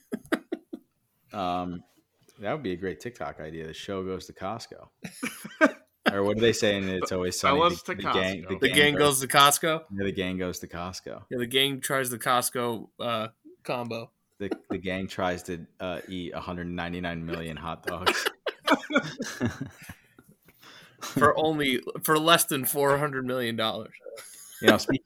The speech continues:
Speaker 2: speaking of that show, like, every bachelor party I've been on, we've tried to do the Wade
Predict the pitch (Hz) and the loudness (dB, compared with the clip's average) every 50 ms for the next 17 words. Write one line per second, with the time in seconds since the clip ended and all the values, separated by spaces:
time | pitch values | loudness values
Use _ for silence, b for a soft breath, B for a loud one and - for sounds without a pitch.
0 | - - - - - 120 113 - 139 123 107 98 85 92 87 82 - - - 92 | -6 -6 -4 -6 -4 -4 -2 -2 0 2 2 4 4 4 2 2 0 -2 -4 -2
1 | 85 82 82 85 85 85 87 87 87 90 87 76 71 69 78 - - 82 - 90 | -2 0 -2 -2 -4 -4 -4 -4 -4 -4 -4 -6 -6 -6 -6 -6 -8 -10 -6 -4
2 | 85 85 82 82 85 80 - 90 87 87 85 87 87 85 85 80 78 - - - | -4 -4 -2 -4 -6 -6 -6 -6 -6 -4 -6 -6 -6 -8 -8 -10 -10 -12 -10 -8
3 | 82 78 78 76 78 - - 78 76 78 80 80 80 78 80 80 80 78 78 | -6 -6 -8 -10 -12 -12 -12 -10 -10 -10 -10 -8 -8 -8 -6 -8 -8 -10 -12